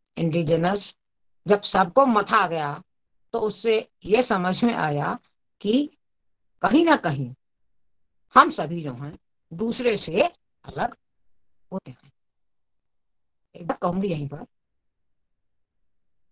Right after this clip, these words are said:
कि कभी अपने से भी अलग हो जाते हैं। जो हमारा स्वभाव है, जो हमारा व्यक्तित्व है, हम थोड़ी देर के लिए अपने से ही अलग हो जाते हैं।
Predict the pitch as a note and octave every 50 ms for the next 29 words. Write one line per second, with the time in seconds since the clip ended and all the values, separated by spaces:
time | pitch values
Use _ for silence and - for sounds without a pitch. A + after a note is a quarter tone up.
0 | _ - B3+ B3 C4 C4 B3+ C4+ A3+ - A3 A#3 C4 C4 A3+ A#3+ B3+ A#3 A3+ F3
1 | G#3 G#3 F3 D#3+ D3+ C#3+ - B2+ - _ - - _ _ _ _ _ _ _ _
2 | _ _ _ _ _ _ _ _ - C#3 C#3 C#3+ B3 D4 E4+ B3+ A#3+ G3+ F3 E3+
3 | E3 F3+ G3+ B3 C#4+ C4+ - G#3 E3+ D3 C#3 C#3+ E3 B3+ D4+ B3+ F#3 D#3 C#3 -
4 | _ _ _ _ _ _ _ _ _ _ _ _ _ _ C#3 A3+ C4+ D4 A#3+ G#3+
5 | E3+ D#3+ D3+ E3 F#3+ A#3+ C4+ G#3+ F#3+ E3+ - - - D4 D#4 - E4+ D#4 D4 C#4+
6 | - B2+ - _ _ _ _ _ _ _ _ _ - - - - D4+ D#4+ A#3+ C#3+
7 | - _ _ _ _ _ _ _ _ _ _ - F#3+ A#3+ E4 F4+ G#4+ F#4 F4+ E4
8 | - C4 B3 G3 E3+ D#3+ D#3+ E3 G3 B3 - _ _ _ _ _ _ _ _ _
9 | - E3 E3 - - G3+ A#3+ - C#4+ C4 - - G#3+ G#3+ A3+ B3+ C#4 C4+ B3 A#3+
10 | A3+ F#3 F3 F#3 D#3+ D3+ C#3+ C#3+ C#3+ - C3+ C3 -